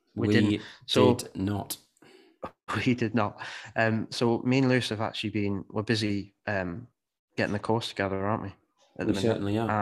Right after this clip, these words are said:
Speaker 1: And
Speaker 2: And it's not just any
Speaker 1: this
Speaker 2: old
Speaker 1: isn't
Speaker 2: course.
Speaker 1: not any course. This is the Rolls Royce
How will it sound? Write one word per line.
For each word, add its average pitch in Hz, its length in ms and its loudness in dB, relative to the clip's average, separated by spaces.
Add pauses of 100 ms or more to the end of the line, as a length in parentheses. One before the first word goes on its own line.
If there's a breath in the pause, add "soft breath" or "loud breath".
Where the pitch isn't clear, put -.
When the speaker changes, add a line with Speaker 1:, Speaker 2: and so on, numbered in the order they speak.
(140)
Speaker 1:
And 101 240 -4 (100)
Speaker 2:
And 120 60 6
it's 120 80 6
not 160 80 6
just 143 160 6
any 127 100 10
Speaker 1:
this 110 100 8
Speaker 2:
old 90 80 2
Speaker 1:
isn't 104 200 2
Speaker 2:
course. 101 200 -4 (640 soft breath)
Speaker 1:
not 107 380 0
any - 200 -16
course. - 320 -10
This 113 240 -4
is 104 120 -6
the 98 120 -2
Rolls 95 380 -2
Royce 92 460 -4